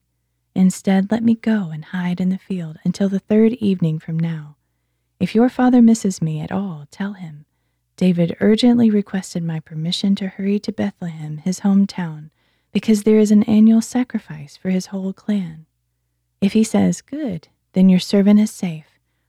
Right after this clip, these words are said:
But if he is enraged, you will know he has evil intentions. Therefore deal faithfully with your servant, for you have brought me into a covenant with you before the Lord."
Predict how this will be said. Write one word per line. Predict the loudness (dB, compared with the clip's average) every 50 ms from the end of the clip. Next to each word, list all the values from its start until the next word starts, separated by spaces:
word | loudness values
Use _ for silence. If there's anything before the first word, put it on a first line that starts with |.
| _
But | -4 0 0
if | 0 0 0
he | -2 -2 -2
is | 0 2
enraged, | 4 4 4 4 2 0 -4 -6 -8 -10 -12 -12 -14 -14 -14 _ _ _ _ _ _ _
you | -10 -6
will | -2 0
know | 2 4 4 4 4 2 2 -2
he | -6 -10 -12 -10
has | -8 -6 -6 -6 -8 -10 _
evil | -6 -4 -4 -4 -2 -2 -2
intentions. | -2 -2 -2 -4 -6 -8 -8 -8 -10 -16 -18 -18 -20 -20 -20 -20 _ _ _ _ _ _ _ _ _ _ _ 0
Therefore | 0 0 2 2 2 0 0
deal | 2 2 2 2 2 2
faithfully | 0 -2 -2 -4 -4 -4 -6 -8 -6 -6 -6 -6
with | -6 -8 -10
your | -10 -10
servant, | -10 -8 -8 -8 -8 -10 -12 -16 -16 _ _ _ _ _ _ _ _ _
for | -2 0
you | 2 2 4 2
have | 2 0 _
brought | -4 -4 -4 -4 -2
me | -2 0 2
into | 4 2 2 2 0 -2
a | -2
covenant | -2 -4 -4 0 2 2 2 2 2 0
with | -4 -4 -6 -10
you | -14 -14 -12
before | -12 -12 -12 _ -12 -12
the | -10 -12
Lord." | -12 -12 -14 -14 -14 -16 -20 _